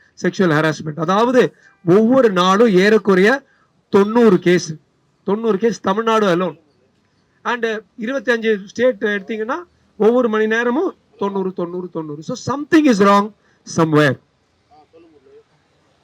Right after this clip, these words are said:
இந்த பெண்கள் பாதுகாப்பு நீங்க எல்லாம் பா-, புடிச்சிட்டு இருக்கீங்க பாத்தீங்களா? பெண்கள் பாதுகாப்பு நமது பொறுப்பு, நமது கடமை. டாக்டர் கூப்பா ரவீந்திரன் சொன்ன மாதிரி, we are all born to mothers.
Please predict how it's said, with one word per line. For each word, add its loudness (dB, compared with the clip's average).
இந்த -4
பெண்கள் -2
பாதுகாப்பு 2
நீங்க -2
எல்லாம் -2
பா-, 0
புடிச்சிட்டு 0
இருக்கீங்க 0
பாத்தீங்களா? -2
பெண்கள் 0
பாதுகாப்பு 0
நமது 0
பொறுப்பு, 2
நமது -2
கடமை. 0
டாக்டர் 2
கூப்பா 4
ரவீந்திரன் 4
சொன்ன 0
மாதிரி, 2
we 4
are 4
all 4
born 0
to 0
mothers. -2